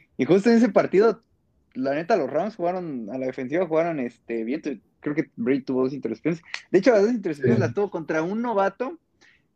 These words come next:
Speaker 1: que fue
Speaker 2: Que
Speaker 1: el
Speaker 2: fue el
Speaker 1: pick
Speaker 2: pick number
Speaker 1: ciento noventa y nueve.
Speaker 2: ciento noventa y nueve.
Speaker 1: O sea, eso
Speaker 2: Sí.
Speaker 1: estuvo, o sea, de esas cosas que dices,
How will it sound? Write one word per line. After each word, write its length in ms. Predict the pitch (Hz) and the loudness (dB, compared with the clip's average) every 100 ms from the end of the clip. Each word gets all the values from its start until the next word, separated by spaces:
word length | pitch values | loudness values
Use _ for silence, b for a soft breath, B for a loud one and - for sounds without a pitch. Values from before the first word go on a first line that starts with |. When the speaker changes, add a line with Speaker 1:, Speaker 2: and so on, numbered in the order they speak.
| _ | _
Speaker 1:
que 140 | - 160 | -4 -4
fue 260 | - 180 | 0 2
Speaker 2:
Que 60 | 208 | 4
Speaker 1:
el 40 | |
Speaker 2:
fue 100 | 127 | 4
el 40 | 123 | 4
Speaker 1:
pick 100 | - | 2
Speaker 2:
pick 100 | 143 | 2
number 180 | 143 139 | 4 4
Speaker 1:
ciento 200 | 147 147 | 2 2
noventa 280 | 143 139 135 | 4 4 6
y 60 | |
nueve. 160 | 120 120 | 4 4
Speaker 2:
ciento 100 | 120 | 2
noventa 200 | 196 180 | 0 -6
y 20 | |
nueve. 120 | - 151 | -6 -2
Speaker 1:
O 20 | |
sea, 140 | 190 | -2
eso 140 | 185 202 | -2 4
Speaker 2:
Sí. 100 | 139 | 6
Speaker 1:
estuvo, 420 | 139 - 196 - | 8 6 4 4
o 40 | |
sea, 100 | 190 185 | 2 0
de 80 | |
esas 220 | 196 208 - | 0 -2 0
cosas 300 | 196 208 196 | 2 0 0
que 160 | 160 | -2
dices, 280 | 147 160 165 | -2 -2 -6